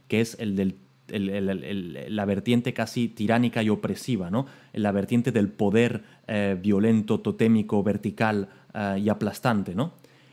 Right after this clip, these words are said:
En el mito de Thor y Jormungand, de la serpiente, eh, el gigante es más o menos un amigo de Thor, pero es más o menos un amigo de Thor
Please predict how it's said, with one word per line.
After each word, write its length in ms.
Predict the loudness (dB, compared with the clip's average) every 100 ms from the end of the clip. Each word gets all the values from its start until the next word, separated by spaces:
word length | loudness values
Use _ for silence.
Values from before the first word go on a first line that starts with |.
| -2
En 160 | 2
el 140 | 4 4
mito 500 | 2 2 2 0 -2
de 840 | -4 -2 0 0 2 2 2 0 0
Thor 360 | 2 4 2 -2
y 580 | -4 0 2 2 0 0
Jormungand, 560 | 2 4 4 4 2 0
de 80 | -2
la 120 | -6
serpiente, 640 | -6 -6 -2 -2 -4 -8 -16 -20 -20 _ _
eh, 520 | -6 -2 0 0 -2 -6 -8
el 220 | -4 -4
gigante 840 | -4 -2 2 2 2 2 0 0
es 140 | -2 0
más 220 | -2 2
o 20 |
menos 260 | 2 2 2
un 120 | 0
amigo 320 | 2 4 4
de 100 | 2
Thor, 300 | 2 0 0 -4 -20 -2
pero 240 | 2 2 2
es 180 | -4 -2
más 160 | -2
o 60 | 0
menos 240 | 0 -2
un 40 | 0
amigo 280 | 0 2 0
de 80 |
Thor 240 | 2 0